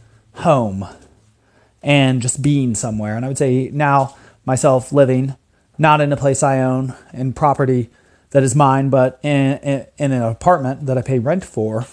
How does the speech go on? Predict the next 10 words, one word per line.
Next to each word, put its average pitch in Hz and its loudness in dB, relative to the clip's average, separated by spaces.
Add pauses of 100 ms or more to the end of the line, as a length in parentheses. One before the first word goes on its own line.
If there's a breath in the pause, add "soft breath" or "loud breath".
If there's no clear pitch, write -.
(280 loud breath)
uh, 143 2
without 151 4
the 151 -4
presence 131 -4
of 104 -12
family 120 -4 (340 soft breath)
and 131 0
deep 135 2
friends 180 2
around, 127 -4